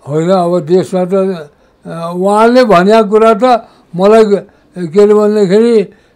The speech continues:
ए, कुमाईहरूले निकालिदिए, ए, म-,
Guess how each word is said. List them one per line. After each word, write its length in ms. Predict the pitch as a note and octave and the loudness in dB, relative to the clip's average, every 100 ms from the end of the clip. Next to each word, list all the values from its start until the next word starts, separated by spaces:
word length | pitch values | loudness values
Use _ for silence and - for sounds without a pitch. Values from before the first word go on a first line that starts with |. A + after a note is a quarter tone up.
| - | -12
ए, 180 | F3 F3+ | -6 -6
कुमाईहरूले 720 | F3 G#3 A3 A3 G3 F#3 G#3 | 0 2 4 4 4 4 2
निकालिदिए, 720 | G3+ F#3+ G3 G3 G#3+ B3 G#3 - _ _ - | 0 0 0 0 0 0 -2 -8 _ _ -16
ए, 420 | F#3 F#3 F3 E3 - _ _ E3 | -10 -6 -4 -6 -12 _ _ -14
म-, 680 | E3+ F3 F3 F3 F3 E3+ | -10 -8 -8 -8 -10 -12